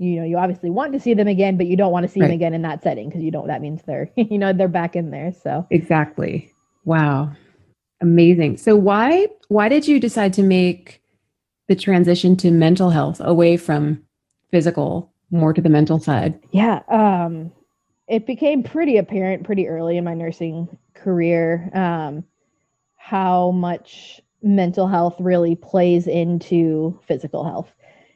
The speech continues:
Speaker 1: You saw it, you know, in the I C Us, in bone marrow, um, kids that are there for long periods of times, um, and losing so much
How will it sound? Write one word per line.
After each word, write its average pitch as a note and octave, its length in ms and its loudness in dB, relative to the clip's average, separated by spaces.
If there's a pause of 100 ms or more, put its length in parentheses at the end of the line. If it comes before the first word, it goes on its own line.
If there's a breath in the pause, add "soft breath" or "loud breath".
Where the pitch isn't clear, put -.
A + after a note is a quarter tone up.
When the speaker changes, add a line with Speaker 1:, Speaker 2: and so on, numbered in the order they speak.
(120)
Speaker 1:
You F#3+ 120 0
saw F3+ 380 2
it, F3 280 2 (220)
you F#3 120 0
know, E3 140 -2
in E3+ 180 0
the E3 60 -2
I E3+ 120 0
C F3 160 0 (160)
Us, E3 160 0
in F3 180 0
bone E3+ 220 2
marrow, E3 580 -2
um, D3+ 600 -6 (720)
kids F3 640 -2
that F#3 140 -2
are F3 140 0
there F#3 380 0
for F3+ 240 -4
long F#3 340 0
periods F#3 300 0
of E3+ 100 -4
times, F#3 800 -4
um, D#3+ 360 -8
and E3+ 200 -6
losing E3+ 340 -4
so F3+ 240 -2
much - 560 -10